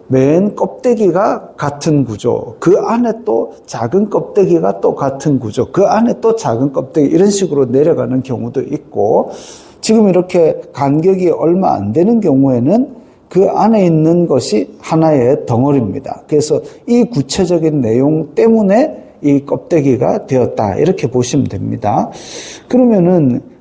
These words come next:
"공의를 따라 상 주시고", 같은 의미로 "손의 깨끗함", 아, 이게 지금 행실을 의롭게 하는 것으로 애쓰신 데 대해서 하나님께서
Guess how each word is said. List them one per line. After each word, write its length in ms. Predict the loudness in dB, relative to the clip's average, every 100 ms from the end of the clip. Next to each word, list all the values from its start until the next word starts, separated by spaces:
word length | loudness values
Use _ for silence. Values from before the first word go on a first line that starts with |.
| -4
"공의를 460 | 2 4 4 2 0
따라 280 | 0 0
상 320 | 0 -2 -2 -2
주시고", 880 | -4 -4 -2 2 2 2 0 -4 -4
같은 380 | -4 0 2
의미로 540 | 2 2 2 2 0 -6
"손의 520 | -10 0 2 4 2
깨끗함", 640 | 0 -2 -2 -2 -2 -2 -2 -4
아, 580 | -2 0 2 2 4
이게 260 | 2 4 2
지금 360 | 2 -2 -2 -2 -6 -20 -20 -20 -20 -6
행실을 1040 | 2 4 4 2 0 2 2 2 -2 -6 -16 -20 _ _
의롭게 580 | 2 2 2 0 0 0
하는 420 | 0 2 2 2
것으로 560 | 2 0 0 0 2 2
애쓰신 680 | 2 2 2 0 -2 -2 -2
데 120 | 0 0
대해서 400 | 2 0 -2 -10
하나님께서 920 | -2 0 0 0 -2 -2 0 -2 -2